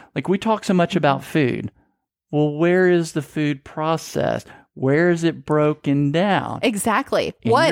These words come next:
Speaker 1: your
Speaker 2: part
Speaker 1: gut.
Speaker 2: of your body does it physically touch as it moves through?
Speaker 1: And when
Speaker 2: Your
Speaker 1: you're
Speaker 2: gut. You're absorbing all those things, or you're
Speaker 1: Or
Speaker 2: not. <laughs>
Speaker 1: or if your gut's not healthy,
Speaker 2: Yeah.
Speaker 1: maybe you're absorbing molecules that are bigger than what you were intended to absorb, and that can
Speaker 2: Right.
Speaker 1: cause some issues.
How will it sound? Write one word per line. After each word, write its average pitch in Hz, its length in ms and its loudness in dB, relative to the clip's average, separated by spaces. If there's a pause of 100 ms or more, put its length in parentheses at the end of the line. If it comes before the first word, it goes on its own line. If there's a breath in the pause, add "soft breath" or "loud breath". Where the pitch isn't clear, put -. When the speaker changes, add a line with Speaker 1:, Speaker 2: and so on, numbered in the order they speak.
(100)
Speaker 1:
your 208 100 2
Speaker 2:
part 294 160 2
Speaker 1:
gut. 320 80 0
Speaker 2:
of 254 80 -2
your 262 80 2
body 220 380 0
does 208 280 0
it 175 240 -2 (140)
physically 202 720 0
touch - 540 -4
as 196 240 -2
it 185 140 -2
moves 175 340 -4
through? 214 240 -2 (340 soft breath)
Speaker 1:
And 135 160 0
when 147 80 2
Speaker 2:
Your 339 140 2
Speaker 1:
you're 147 80 -2
Speaker 2:
gut. - 380 0
You're 226 200 0
absorbing 226 720 -2
all 202 240 0
those 202 280 0
things, 220 680 -2
or 277 520 2 (140)
you're 226 160 2
Speaker 1:
Or 233 40 2
Speaker 2:
not. 220 480 0
<laughs> - 20 -20
Speaker 1:
or 131 260 0
if 143 180 -4
your 147 120 -2
gut's 135 360 0
not 139 180 2
healthy, 143 340 0
Speaker 2:
Yeah. 214 60 2 (180)
Speaker 1:
maybe 147 160 -2
you're 151 80 2
absorbing 151 680 0
molecules 156 640 0
that 151 140 2
are 147 100 0
bigger 151 480 0
than 160 200 -2
what 160 180 0
you 165 200 -2
were 180 100 2
intended 214 500 0
to 131 140 2
absorb, 123 360 0
and 165 160 2
that 190 200 2
can - 80 0
Speaker 2:
Right. 135 60 -6
Speaker 1:
cause 117 280 -2
some 113 160 0
issues. 107 520 -4